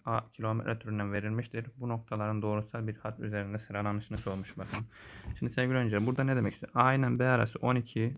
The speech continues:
A ile C arası kırk sekiz, B ile C arası otuz altı. Yani ben A dersem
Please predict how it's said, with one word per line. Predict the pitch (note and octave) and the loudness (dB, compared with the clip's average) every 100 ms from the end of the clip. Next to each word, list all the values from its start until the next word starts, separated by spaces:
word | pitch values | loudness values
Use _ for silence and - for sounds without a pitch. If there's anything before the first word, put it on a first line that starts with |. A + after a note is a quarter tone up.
| - | 0
A | A#2+ A#2+ | 6 8
ile | B2+ A#2+ A#2 | 8 6 6
C | B2 | 6
arası | A#2+ G#2+ - | 6 4 0
kırk | - A#2 | -6 -4
sekiz, | A2 A2 B2 B2 | -2 0 0 0
B | B2 B2 | 2 4
ile | B2 A2 | 4 4
C | A2+ | 4
arası | G#2 G#2 - | 2 2 -2
otuz | B2 A#2 A2+ - A2+ | -4 -4 -6 -6 0
altı. | G#2+ G#2+ - F#2+ - _ _ _ _ _ _ | 2 2 0 -6 -8 _ _ _ _ _ _
Yani | A#2+ A#2 A#2 | 0 2 4
ben | A#2+ A#2 A#2 - _ _ _ _ _ _ _ _ _ _ _ _ _ _ _ _ | 6 4 2 -6 _ _ _ _ _ _ _ _ _ _ _ _ _ _ _ _
A | A#2+ A#2+ A#2+ | 4 6 4
dersem | B2+ B2 - G#2+ G2 A2 | 2 2 -2 -2 0 -2